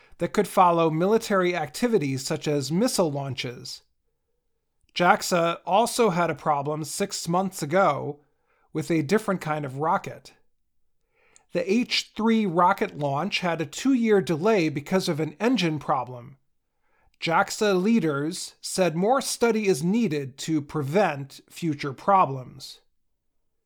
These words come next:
Hiroshi Yamakawa is jaxa's president. He said his agency needs to figure out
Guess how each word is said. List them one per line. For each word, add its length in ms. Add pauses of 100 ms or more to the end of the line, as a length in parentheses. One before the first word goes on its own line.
(960)
Hiroshi 840
Yamakawa 1080 (300)
is 280
jaxa's 600
president. 760 (640)
He 180
said 560
his 500
agency 600
needs 380
to 560
figure 480
out 480